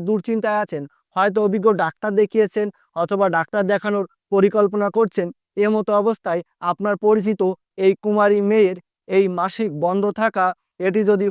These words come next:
হোমিও ওষুধের দ্বারা চালু করে এবং প্রত্যেক মাসে রেগুলার মাসিক বা পিরিয়ড করাতে চান, তাহলে এই ভিডিওটা আপনার জন্য অত্যন্ত প্রয়োজনীয়। আমি এই ভিডিওতে কুমারী মেয়েদের মাসিক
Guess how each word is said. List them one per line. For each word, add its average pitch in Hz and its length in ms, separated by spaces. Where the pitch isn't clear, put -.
হোমিও 220 320
ওষুধের 214 340
দ্বারা 190 200
চালু 202 320
করে 190 200
এবং 185 160
প্রত্যেক 220 400
মাসে 190 240
রেগুলার 185 360
মাসিক 196 320
বা 180 200
পিরিয়ড 208 280
করাতে 196 300
চান, 214 140
তাহলে 208 300
এই 185 80
ভিডিওটা 208 420
আপনার 214 380
জন্য 160 180
অত্যন্ত 220 440
প্রয়োজনীয়। 156 480
আমি 175 240
এই 226 100
ভিডিওতে 214 400
কুমারী 202 420
মেয়েদের 185 360
মাসিক 190 320